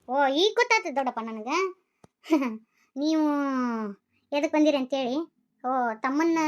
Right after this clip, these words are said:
ರಾಯಭಾರಿಯಾಗಿ ಬಂದಿರಿ, ಅದು ನಂಗ್ ಗೊತ್ತಿತ್ತು. ಆದ್ರ ಎಲ್ಲಿ ಆಸ್ತಿ ಹೋಗುತ್ತೋ ಅಂತ, ಹೌದಲ್ಲ,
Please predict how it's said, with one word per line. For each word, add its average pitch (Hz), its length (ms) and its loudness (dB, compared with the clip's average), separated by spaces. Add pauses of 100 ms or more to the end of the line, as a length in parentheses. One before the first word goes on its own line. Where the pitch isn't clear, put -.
ರಾಯಭಾರಿಯಾಗಿ 269 580 -2
ಬಂದಿರಿ, 294 340 0
ಅದು 339 180 4
ನಂಗ್ 359 160 4
ಗೊತ್ತಿತ್ತು. 370 580 0 (340)
ಆದ್ರ 359 260 4 (460)
ಎಲ್ಲಿ 359 160 4
ಆಸ್ತಿ 311 360 2
ಹೋಗುತ್ತೋ 285 540 0
ಅಂತ, 277 240 -2 (720)
ಹೌದಲ್ಲ, 311 220 2